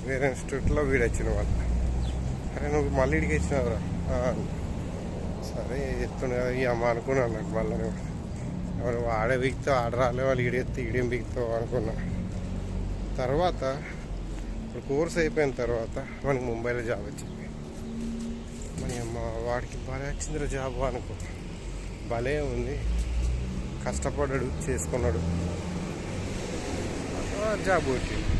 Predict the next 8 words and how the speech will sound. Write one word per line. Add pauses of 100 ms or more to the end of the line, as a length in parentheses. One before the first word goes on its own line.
(880)
అంటే
స్టార్టింగ్లో
ఏదో (1080)
రాలేనంత
మాత్రం
వాడు
వరస్ట్
అయిపోడు.